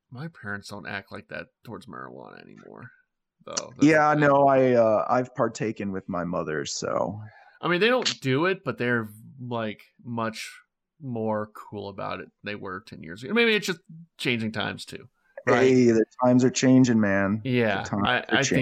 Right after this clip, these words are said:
Speaker 2: changing.
Speaker 1: probably back then, yeah, it was a little more taboo to
Speaker 2: <laughs> While
Speaker 1: and
Speaker 2: we're
Speaker 1: I
Speaker 2: on, while we're on the subject of weed, though, I'd kick Walt's ass if he smoked my weed in my house.
Speaker 1: <laughs> That
Speaker 2: Son
Speaker 1: was
Speaker 2: of a
Speaker 1: fun.
Speaker 2: bitch.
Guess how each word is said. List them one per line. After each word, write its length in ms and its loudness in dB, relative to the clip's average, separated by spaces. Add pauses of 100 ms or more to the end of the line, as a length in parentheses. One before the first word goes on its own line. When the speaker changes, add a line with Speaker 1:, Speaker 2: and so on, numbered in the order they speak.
(160)
Speaker 2:
changing. 220 -6
Speaker 1:
probably 240 2
back 340 2
then, 220 0
yeah, 240 -2
it 100 0
was 160 0
a 60 0
little 200 6
more 340 4 (640)
taboo 1000 0 (260)
to 460 2 (300)
Speaker 2:
<laughs> 300 -20
While 220 4
Speaker 1:
and 60 6
Speaker 2:
we're 60 4
Speaker 1:
I 80 2
Speaker 2:
on, 140 4 (400)
while 160 4
we're 120 6
on 140 4
the 80 0
subject 560 0
of 80 -6
weed, 340 -2
though, 320 -4 (600)
I'd 260 2 (100)
kick 260 -2
Walt's 380 2
ass 320 0
if 120 -18
he 120 -6
smoked 400 -2
my 240 4
weed 300 -2
in 100 -4
my 240 2
house. 560 0
Speaker 1:
<laughs> 60 -16 (580)
That 80 -14
Speaker 2:
Son 200 2
Speaker 1:
was 120 0
Speaker 2:
of 100 -2
a 40 4
Speaker 1:
fun. 200 6
Speaker 2:
bitch. 100 -4